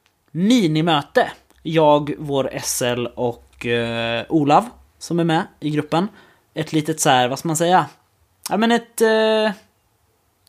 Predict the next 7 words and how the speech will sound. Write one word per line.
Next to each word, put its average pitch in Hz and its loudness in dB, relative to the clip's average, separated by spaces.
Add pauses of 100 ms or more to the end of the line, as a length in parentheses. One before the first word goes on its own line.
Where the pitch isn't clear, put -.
(360)
ett 208 -6
intermezzo 226 0
liksom. 143 -2
Ett 143 -6
litet 170 -4
mellanmöte. 151 2 (920)
Ehm, 123 -10